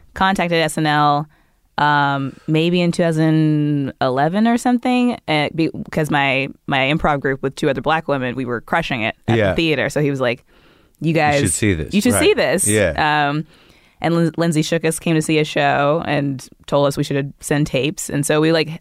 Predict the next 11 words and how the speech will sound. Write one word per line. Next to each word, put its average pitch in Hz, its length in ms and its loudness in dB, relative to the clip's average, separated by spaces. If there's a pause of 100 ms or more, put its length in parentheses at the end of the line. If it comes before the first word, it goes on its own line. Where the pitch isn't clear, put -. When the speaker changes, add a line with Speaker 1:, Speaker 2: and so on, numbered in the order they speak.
(100)
Speaker 1:
we 156 80 2
had 180 160 0
been 240 200 2
sending 196 380 0
tapes - 520 -4
and 147 140 0
auditioning 147 460 0
and 147 100 -2
doing 143 140 -4
showcases 143 580 -4
for 127 340 -2